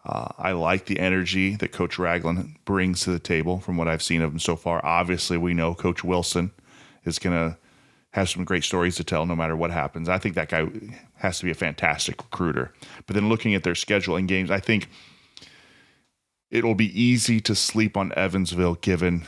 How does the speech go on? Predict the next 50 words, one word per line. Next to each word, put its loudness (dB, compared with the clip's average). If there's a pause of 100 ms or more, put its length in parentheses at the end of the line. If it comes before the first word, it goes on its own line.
their 0
performance -2
the -2
last -2 (260)
three 0
years 2
or -2
so. -2 (160)
But -2
then 0
you 2
look, 0 (1080)
are -2
they 2
gonna 2
be 2
favored 0
against -4
Miami, 0
Ohio? -2 (280)
I, -6 (200)
I 2
don't. -4
You 0
could -6
look, -4
you 0
would 0
know 0
better 0
than 0
I -2
would, -2
but -2 (100)
I -2
don't -2
think -4
so. -2 (500)
'Cause -16
they -2
can't, -4
can -6
they 0
pull -2
off -2
a -4
game -2
there -2 (140)
against -2
slu? 2